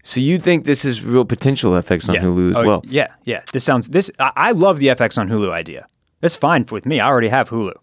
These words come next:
Speaker 2: So a big content creator, a big network that's kinda, like, caught up in the streaming wars and doesn't, they're not gonna go start their own.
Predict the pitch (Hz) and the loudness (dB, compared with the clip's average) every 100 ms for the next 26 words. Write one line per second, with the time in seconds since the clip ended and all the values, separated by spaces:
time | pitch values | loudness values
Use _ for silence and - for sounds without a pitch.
0 | _ _ _ _ _ - 135 120 104 - | _ _ _ _ _ 0 4 4 0 0
1 | 151 165 160 - - _ _ _ _ _ | 4 4 2 -4 -12 _ _ _ _ _
2 | _ - 143 156 170 135 165 165 170 175 | _ -2 0 2 0 0 0 2 2 0
3 | 175 _ _ _ _ - 117 147 127 139 | -4 _ _ _ _ -6 0 2 4 2
4 | 151 160 160 131 - 139 135 127 123 - | 2 0 0 -4 -2 0 2 2 -2 -4
5 | 143 135 139 135 120 131 135 135 139 123 | 0 2 2 0 0 2 2 4 2 2
6 | 113 120 123 120 117 123 127 127 120 - | 2 2 0 0 0 0 0 0 0 0
7 | 127 123 110 135 131 120 | 0 0 0 2 2 2